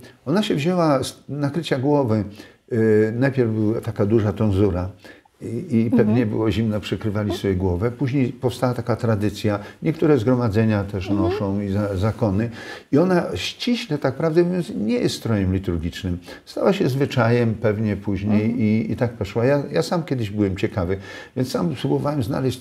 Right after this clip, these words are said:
Speaker 1: co, co to jest, bo odkry-, przygotowując się, czy potem po, po święceniach raczej już, zastanawiałem się, bo kiedy mitra, bo to jest modlitwa, którą wypowiada, mm, y,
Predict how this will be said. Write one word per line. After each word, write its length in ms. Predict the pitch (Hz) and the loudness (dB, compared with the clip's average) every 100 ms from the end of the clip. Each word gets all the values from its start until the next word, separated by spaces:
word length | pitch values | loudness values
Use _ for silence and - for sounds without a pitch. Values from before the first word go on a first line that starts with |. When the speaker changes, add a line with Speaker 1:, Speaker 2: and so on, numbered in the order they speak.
| - | -4
Speaker 1:
co, 80 | 143 - 127 117 | -4 -2 -6 -6
co 100 | - | -6
to 140 | 131 139 | 0 4
jest, 180 | 123 95 | 4 4
bo 160 | 117 120 - - _ | 2 2 -8 -20 _
odkry-, 480 | 120 117 151 151 151 | -6 -4 -4 -4 -8
przygotowując 840 | - - 123 135 143 147 170 143 | -4 -2 0 2 2 2 0 0
się, 120 | - 127 | -2 -4
czy 140 | 117 | -2
potem 380 | 113 131 131 120 | 0 2 2 0
po, 160 | 117 127 - | 0 -2 -2
po 100 | - | -4
święceniach 640 | 131 135 120 120 156 117 95 | -4 -2 -2 0 2 2 2
raczej 340 | 95 98 107 | 0 2 2
już, 160 | 117 117 - - - _ | 2 -4 -14 -20 -20 _
zastanawiałem 640 | 113 110 143 147 175 139 104 | -4 0 2 4 6 4 4
się, 140 | 123 | 2
bo 240 | 104 113 - - - 135 - - | 4 2 2 -6 -8 -10 -14 -2
kiedy 320 | - 107 117 - 69 | 0 4 4 2 0
mitra, 520 | 117 127 117 120 113 | 2 2 2 2 2
bo 120 | 113 | 2
to 100 | 113 120 123 - | -2 -2 -2 0
jest 160 | 101 | 2
modlitwa, 460 | 117 92 110 - 107 | 4 4 2 0 -2
którą 340 | - 104 104 | 2 2 2
wypowiada, 640 | 98 101 104 98 101 98 98 98 - - - | 2 2 2 2 2 0 0 -4 -16 -18 -4
mm, 340 | 113 107 101 | 0 2 2
y, 600 | 101 101 101 101 98 - | 2 4 4 4 4 0